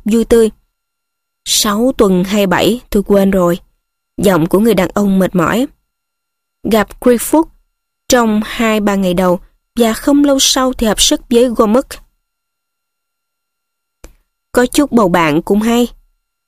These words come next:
Họ ngừng nói một lát, trong lúc dao quèn quẹt vét dĩa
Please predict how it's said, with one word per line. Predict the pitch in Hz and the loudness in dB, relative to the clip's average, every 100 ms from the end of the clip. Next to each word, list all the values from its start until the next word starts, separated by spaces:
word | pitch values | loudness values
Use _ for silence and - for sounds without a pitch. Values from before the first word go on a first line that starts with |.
| _ - | _ -2
Họ | 185 | 0
ngừng | 185 165 | 2 0
nói | 175 262 | -2 0
một | 294 - | 0 0
lát, | 233 311 - - _ | -4 -4 -6 -16 _
trong | 285 262 | -2 2
lúc | 285 - | 2 0
dao | 269 240 233 214 | 0 0 0 0
quèn | 196 | 0
quẹt | 175 185 - | 2 0 0
vét | 214 302 | -2 -2
dĩa | 208 143 202 | 2 2 2